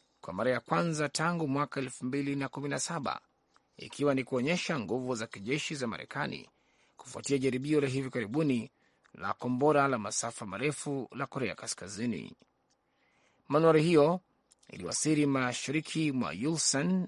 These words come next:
mji wa kusini mashariki mwa Korea Kusini, na kuna uwezekano watakaa huko kwa siku tatu hadi tano,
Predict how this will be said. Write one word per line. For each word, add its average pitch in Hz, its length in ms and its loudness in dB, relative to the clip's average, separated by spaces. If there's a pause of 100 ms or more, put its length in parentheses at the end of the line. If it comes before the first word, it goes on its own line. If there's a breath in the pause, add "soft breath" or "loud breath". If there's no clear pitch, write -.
(120)
mji 143 440 -2
wa 120 100 2
kusini 143 420 -2
mashariki 131 720 -2
mwa - 160 -8
Korea 107 300 -6
Kusini, 139 540 0 (580 soft breath)
na 196 120 4
kuna 156 160 6
uwezekano 151 560 6
watakaa 127 320 0
huko 147 360 2
kwa 139 120 0
siku - 280 -2
tatu 156 400 -2
hadi 160 320 -2
tano, 104 500 -4